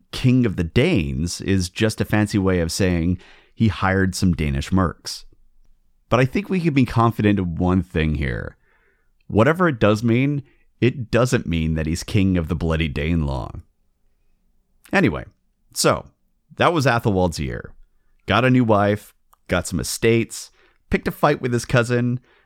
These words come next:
abandoned that wife while he fled from the fight he just picked, lost the estates to that cousin, but against all odds, even though he was a homeless rebel, he ended up a king of something. We're not sure what,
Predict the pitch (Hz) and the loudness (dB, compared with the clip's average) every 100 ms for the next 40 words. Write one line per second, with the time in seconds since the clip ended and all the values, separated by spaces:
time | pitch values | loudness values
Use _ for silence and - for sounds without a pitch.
0 | - 98 120 156 151 104 95 76 92 98 | -6 -2 0 0 0 0 0 -2 -2 -2
1 | - 92 92 90 - 110 101 - 90 80 | -2 -2 0 -4 0 0 0 -2 -4 -2
2 | 101 90 80 78 73 - 139 76 71 - | -2 -2 -4 -6 -6 -2 0 -2 -6 -16
3 | - - - - 107 117 113 90 - 135 | -20 -20 -10 -2 0 0 -2 0 0 -2
4 | - 95 78 73 80 76 73 80 92 - | -2 -4 -4 -2 -2 -2 -2 -2 -4 -6
5 | _ _ - 175 156 78 - - - _ | _ _ 0 2 2 -2 -8 -12 -16 _
6 | - 101 110 151 - - 123 113 - 165 | -4 0 2 0 0 0 0 0 0 0
7 | 175 80 71 78 92 - - - 101 101 | 2 0 -2 -6 -8 -10 -14 -8 -4 0
8 | 98 92 90 80 76 - 98 85 - 104 | 2 2 0 -2 -4 0 2 0 0 2
9 | 135 78 57 82 - _ _ _ - 175 | 2 0 -10 -12 -16 _ _ _ 0 2
10 | 196 175 143 117 - 226 294 60 50 - | 2 0 -2 -4 -2 0 -2 -4 -12 -18
11 | _ _ _ - 123 120 117 107 110 - | _ _ _ 2 4 4 2 -2 -8 -14
12 | _ _ _ _ - - - 113 131 - | _ _ _ _ -14 -8 -2 0 0 -6
13 | 67 - - - _ _ _ _ _ _ | -12 -12 -14 -18 _ _ _ _ _ _
14 | _ _ - 170 226 - 131 90 143 80 | _ _ -6 -4 -2 2 2 2 0 0
15 | - - | -4 -12